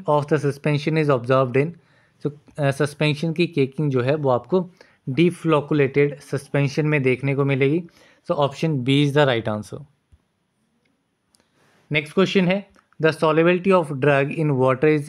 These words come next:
increased in the presence of large amount of the water soluble additives because of, तो जो ड्रग की सॉल्युबिलिटी है वाटर में वो इंक्रीज हो जाती है in the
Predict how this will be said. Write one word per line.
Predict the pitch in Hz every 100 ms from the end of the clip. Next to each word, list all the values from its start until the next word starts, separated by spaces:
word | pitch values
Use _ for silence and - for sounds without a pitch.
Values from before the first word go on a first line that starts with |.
| -
increased | 143 135 156 165 156
in | 160
the | 156 160
presence | 131 135 151 147
of | 147
large | 131 127 131 139
amount | 139 135
of | 139
the | 147 117
water | 120 123 160
soluble | 160 151 147 156 156 156
additives | 147 147 139 135
because | 139 127 127 127 127
of, | 156 175 _ _ _ _ _ _ _ _
तो | -
जो | 165
ड्रग | 160 156 170 170
की | 190 190 190 _ _
सॉल्युबिलिटी | - 143 139 151 156 156 170
है | 165
वाटर | 139 123 120 147
में | 160 175 _ _ _ _ _ 135
वो | 151 170 - _ _ -
इंक्रीज | 156 147 165 185 151
हो | 147
जाती | 147 131 135 143
है | 160
in | 156
the | 143